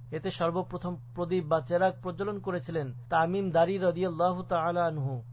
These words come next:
উমর ফারুক রাদিয়াল্লাহু তাআলা আনহুর যুগে রমজানের তারাবি উপলক্ষে তিনি আলোকসজ্জা করেছিলেন এবং হযরত আলী রাদিয়াল্লাহু তাআলা আনহু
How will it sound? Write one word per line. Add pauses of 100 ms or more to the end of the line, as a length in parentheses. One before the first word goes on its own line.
উমর
ফারুক
রাদিয়াল্লাহু
তাআলা
আনহুর
যুগে (180)
রমজানের
তারাবি
উপলক্ষে
তিনি
আলোকসজ্জা
করেছিলেন (200)
এবং
হযরত
আলী
রাদিয়াল্লাহু
তাআলা
আনহু